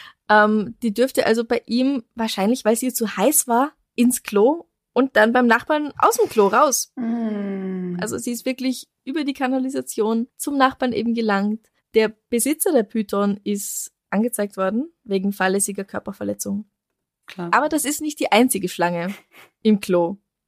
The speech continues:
Speaker 1: im Juli zweitausendeinundzwanzig.
Speaker 2: Und wir
Speaker 1: Ein paar
Speaker 2: haben
Speaker 1: Tage
Speaker 2: noch
Speaker 1: später
Speaker 2: immer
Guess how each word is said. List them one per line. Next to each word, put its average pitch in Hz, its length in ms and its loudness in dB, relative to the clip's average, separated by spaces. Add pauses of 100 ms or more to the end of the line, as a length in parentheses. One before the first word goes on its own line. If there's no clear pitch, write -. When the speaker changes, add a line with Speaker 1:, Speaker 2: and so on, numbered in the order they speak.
Speaker 1:
im 233 140 4
Juli 196 500 4
zweitausendeinundzwanzig. 190 1080 -2 (340)
Speaker 2:
Und 214 180 0
wir 220 120 2
Speaker 1:
Ein 190 60 0
paar 196 100 4
Speaker 2:
haben 196 80 4
Speaker 1:
Tage 190 100 2
Speaker 2:
noch 233 120 4
Speaker 1:
später 220 120 -2
Speaker 2:
immer 269 180 8